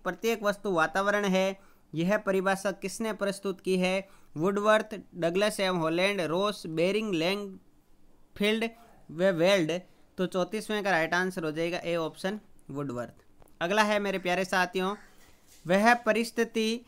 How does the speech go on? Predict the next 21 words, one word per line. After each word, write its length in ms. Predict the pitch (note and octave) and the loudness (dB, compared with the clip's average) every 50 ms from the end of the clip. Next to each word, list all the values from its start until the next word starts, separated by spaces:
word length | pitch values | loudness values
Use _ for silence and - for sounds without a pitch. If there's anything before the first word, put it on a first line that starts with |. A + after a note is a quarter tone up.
| - - - - | -20 -20 -12 -10
जो 220 | D3+ D3 F#3 A3 A3 | -4 -2 0 0 4
बालक 380 | F#3+ F#3+ F#3 F#3 G#3 G#3+ G#3 - | 6 8 8 8 6 4 0 0
के 140 | - A3 G3+ | -2 -2 0
मन 200 | G3 G3+ G#3 G#3+ | 0 0 0 -2
पर 180 | G#3+ A3 G#3 G3+ | -2 -2 -4 -2
प्रभाव 420 | - G3+ F3+ F3 F#3+ G3+ G#3+ A3 | 0 0 0 4 6 8 8 8
डालती 420 | G#3+ G3 F#3+ F#3 F#3 F#3+ - G3 F#3 | 8 6 6 6 4 2 0 0 2
है 220 | F#3 F#3+ F#3+ G3 F#3 | 4 4 4 2 0
वह 320 | D#3+ D3 D#3+ E3+ F#3 G3 F#3 | 0 0 0 2 2 0 0
वातावरण 640 | D#3 D3+ D3+ D#3 - F3 F3 F3 F3+ F3+ F#3 F#3+ F3 - - - | 2 2 2 2 2 0 0 0 0 0 -2 -2 -4 -6 -8 -4
क्या 160 | F#3 F#3 F3 | 0 2 2
है? 380 | F3 F3 F#3 F#3 E3+ C3 - - - - - - _ - _ _ _ _ - - - - - - - - | 2 4 2 2 2 0 -2 -8 -20 -20 -20 -20 _ -20 _ _ _ _ -20 -20 -20 -20 -20 -20 -8 -2
मानसिक 480 | D#3 D#3+ E3+ F#3+ G#3+ A3+ - A3+ G#3+ - | 2 6 6 6 4 2 -2 -6 -4 0
वातावरण, 480 | G#3 G#3 G3+ G#3+ G#3 G#3 G#3+ A3 A3 G#3+ | 0 0 0 0 0 0 0 0 -2 -4
सामाजिक 540 | G#3+ - E3 D#3+ E3 F3+ G3 F#3+ G#3+ G#3 G#3 | -2 0 0 2 2 2 0 0 -2 -4 -4
वातावरण, 460 | G3 F#3+ F#3+ G3+ G3+ G3+ G#3 G#3 G3+ | -4 -2 -2 -2 0 0 0 0 -2
भौतिक 420 | D#3+ C#3+ D3+ D3 D3 - G3+ - | -2 -2 -4 -4 -4 -4 -4 -2
वातावरण 460 | F#3 F3 F3 - F#3+ F#3 F#3 F#3 F#3+ | 0 0 0 0 -2 -2 0 0 0
या 200 | F#3+ F#3+ F3+ F3 | 0 0 0 0
उपयुक्त 380 | E3 D3+ - F3+ F#3+ F#3+ F3+ - | 0 -2 -2 -2 -4 -4 -4 -6
सभी? 400 | - E3 D#3 D3+ E3+ F3 G3 G#3 | -6 -6 -4 -2 0 -2 -2 -4